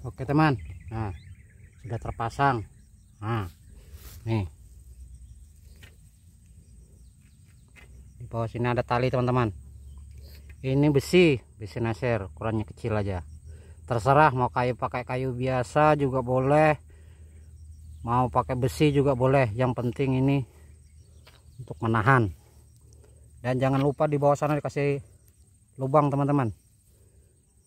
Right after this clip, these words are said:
Kasih sepatu ini, teman-teman, supaya nggak terturun.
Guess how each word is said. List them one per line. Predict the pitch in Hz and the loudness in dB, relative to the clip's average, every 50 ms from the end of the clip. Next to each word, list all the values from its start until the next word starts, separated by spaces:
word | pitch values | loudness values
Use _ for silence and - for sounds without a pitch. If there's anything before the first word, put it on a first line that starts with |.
| _ _ _ _ - - | _ _ _ _ -16 -12
Kasih | 101 107 107 104 | -10 -10 -8 -8
sepatu | 101 - 123 - - 117 113 117 - - 135 117 | -8 -8 -10 -8 -4 -4 -4 -4 -2 -2 -2 0
ini, | 110 120 117 | 0 0 0
teman-teman, | 123 120 120 117 113 117 110 98 | 2 2 2 2 2 0 -2 -2
supaya | - _ - 113 110 110 | -4 _ -6 -6 -6 -4
nggak | 104 117 | -6 -8
terturun. | - - 120 123 123 107 92 | -6 -4 -2 0 0 0 -2